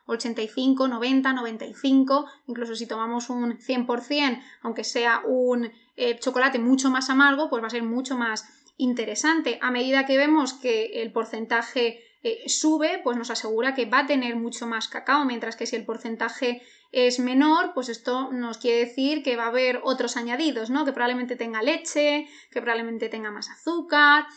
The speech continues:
y esto ya sin, eh, meternos de lleno en todas esas variantes de chocolate que observamos que llevan, pues, más opciones, eh, añadidas, que hoy tenemos de todo, chocolates con galletas, chocolates con lacasito, o sea, un montón de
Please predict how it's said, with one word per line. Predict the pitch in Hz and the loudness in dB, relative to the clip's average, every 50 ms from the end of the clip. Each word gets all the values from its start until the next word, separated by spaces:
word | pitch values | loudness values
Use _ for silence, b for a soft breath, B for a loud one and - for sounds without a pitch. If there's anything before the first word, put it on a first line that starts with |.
| B B B B - | B B B B -4
y | 277 | -2
esto | 269 269 277 | 0 2 2
ya | 262 254 262 262 277 302 302 | 2 2 2 2 2 2 0
sin, | 294 - - 269 262 262 269 269 262 262 262 | -2 -2 0 2 4 4 6 6 6 4 4
eh, | 262 247 240 233 226 226 220 | 2 2 2 2 2 0 0
meternos | 226 240 247 247 254 247 247 247 240 262 262 262 247 | 0 0 0 0 2 0 0 2 2 2 2 2 0
de | 247 262 254 | 0 -2 0
lleno | 254 269 269 269 269 277 294 320 339 320 | 2 2 4 6 6 4 4 4 2 0
en | 269 254 240 226 226 | -2 -4 -6 -6 -4
todas | - 240 240 262 269 | 0 2 2 2 2
esas | 254 254 262 254 240 | 0 -2 -4 -4 -4
variantes | 254 247 262 254 254 247 240 254 247 247 247 247 B B B B B B | -4 -2 -2 -2 -2 -2 -2 0 0 0 0 -2 B B B B B B
de | - 233 254 247 247 240 | -4 0 4 4 4 4
chocolate | 240 - - 254 - 247 254 254 254 262 262 262 294 311 330 349 - - _ _ - | 2 0 -4 -2 0 0 2 2 2 0 2 2 0 0 0 -2 -6 -12 _ _ -4
que | 262 | -2
observamos | 226 226 - 254 226 214 226 220 226 226 240 262 | -2 -2 -4 -6 -4 -4 -4 -4 -4 -4 -6 -4
que | 262 262 240 | -4 -4 -2
llevan, | 240 233 226 247 262 285 302 269 | -2 -2 0 2 2 2 2 0
pues, | 247 220 | -2 -6
más | 220 226 226 240 285 | -4 -4 -2 -2 -2
opciones, | 269 262 - 269 247 240 233 226 220 220 - B B B B B _ | -2 -2 -2 -2 -2 -2 -4 -6 -6 -8 -10 B B B B B _
eh, | - - - | -8 -8 -6
añadidas, | - 226 233 214 - - - 311 294 240 - | -6 -8 -10 -10 -6 -4 -2 0 0 -2 -2
que | - 240 | -4 -4
hoy | 233 | -2
tenemos | 254 247 247 254 285 294 262 | -2 0 2 2 0 0 0
de | - | -4
todo, | - 247 277 294 262 | -4 -2 0 0 0
chocolates | 269 240 220 233 233 233 233 240 240 240 | -2 -4 -6 -2 -2 0 0 0 -2 -2
con | 247 240 240 | -4 -2 -2
galletas, | 240 240 254 254 240 254 262 254 254 | -2 0 2 0 0 0 -2 -4 -2
chocolates | 262 240 247 247 247 240 247 262 254 | -4 -2 0 0 0 0 -2 -4 -4
con | 254 247 240 | -4 -2 -2
lacasito, | 240 233 233 233 - 277 262 240 254 247 | -2 -2 -2 -4 -4 -4 -4 -4 -4 -4
o | 240 | -4
sea, | 254 - - - | -6 -8 -4 0
un | 285 277 | 2 2
montón | 277 285 269 269 277 269 269 | 4 4 4 4 4 4 4
de | 262 262 262 262 | 4 4 4 2